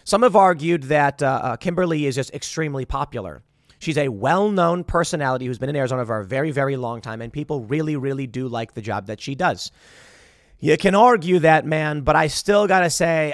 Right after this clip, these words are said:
I just think it's weird. Come on. No matter how popular your state treasurer, treasurer is, to get more votes than even the Democrats who won?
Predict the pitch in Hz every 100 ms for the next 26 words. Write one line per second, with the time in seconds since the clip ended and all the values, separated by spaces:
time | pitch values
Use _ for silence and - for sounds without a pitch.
0 | - - 185 180 131 120 98 - _ 165
1 | 170 123 139 160 127 110 98 95 117 95
2 | 73 67 - - _ _ _ - 269 147
3 | 98 90 87 87 _ - 254 294 311 320
4 | 320 254 233 214 196 175 165 - 180 165
5 | - 170 170 160 131 110 - - 165 165
6 | 139 131 120 - _ - - 196 277 220
7 | 185 233 147 185 - 175 180 214 190 143
8 | 110 156 190 208 220 196 - 156 113 120
9 | 160 254